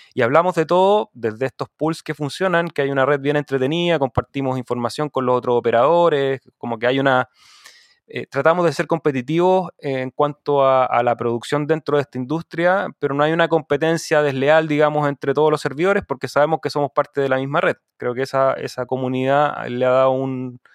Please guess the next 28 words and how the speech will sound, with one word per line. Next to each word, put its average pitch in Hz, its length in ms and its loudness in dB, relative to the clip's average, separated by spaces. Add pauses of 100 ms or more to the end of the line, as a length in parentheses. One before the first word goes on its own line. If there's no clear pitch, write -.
(440)
un 127 320 -8
soporte 135 500 -2
bien 135 180 -2
interesante 139 560 -4
al 147 80 -10
crecimiento 147 520 -6
de 147 60 0
la 147 120 2
red, 175 240 -2 (480)
pero - 160 0
eso 180 100 -8
también 170 240 -2
se 185 120 -8
extiende 185 340 -4
a - 20 -2
los 175 120 -2
delegantes. 139 640 -2
Como 120 200 -4
que 120 220 -2
yo 131 140 -2
veo 147 180 2
la 151 120 -2
ex-, - 160 -12
la 131 180 -4
experiencia 139 500 -6
en 135 80 -4
mi 143 140 -4
pool, 165 340 -4